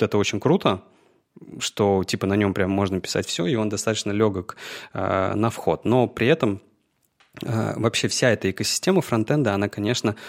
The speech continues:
с-, о-, сильно сложная, потому что они говорят: «Ну вот на, на стороне Мака у нас, э, какой выбор? Это у нас Xcode, Swift, AppKit и все».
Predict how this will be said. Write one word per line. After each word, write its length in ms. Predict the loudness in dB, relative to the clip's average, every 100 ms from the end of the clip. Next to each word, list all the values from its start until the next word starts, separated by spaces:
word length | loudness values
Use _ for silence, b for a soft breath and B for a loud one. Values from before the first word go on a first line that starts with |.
| B -8
с-, 220 | -8 -2
о-, 140 | -2
сильно 800 | -2 -2 0 2 2 2 2 -2 b b b _ _ _ _ -4
сложная, 600 | 0 2 4 2 -2 -4
потому 280 | -4 0 0
что 120 | 2
они 120 | 0
говорят: 280 | 2 0 2
«Ну 80 | 2
вот 200 | 2 0 B B -2
на, 640 | 2 4 2 2 0 0
на 100 | -2
стороне 320 | 0 0 2 2
Мака 480 | 4 2 2 2
у 140 | 2 2
нас, 440 | 2 2 2 0
э, 120 | 0
какой 320 | -2 0 2 4
выбор? 300 | 2 0 -2
Это 140 | 0
у 40 |
нас 280 | -2 -2 -2
Xcode, 380 | -2 -2 0 0
Swift, 360 | 0 -2 -2 -2
AppKit 480 | -4 -2 -4 -4 -6
и 100 | -6
все». 340 | -6 -8